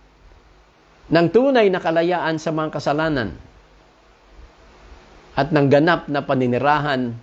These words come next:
ng banal na Espiritu sa ating pagkatao.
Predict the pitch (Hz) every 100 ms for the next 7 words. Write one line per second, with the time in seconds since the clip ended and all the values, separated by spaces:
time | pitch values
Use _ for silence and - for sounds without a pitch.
0 | - _ _ 139 135 123 131 139 131 120
1 | 110 - 156 143 123 113 92 92 _ _
2 | - - - - 127 - - 127 139 135
3 | 117 113 107 120 113 123 113 104 101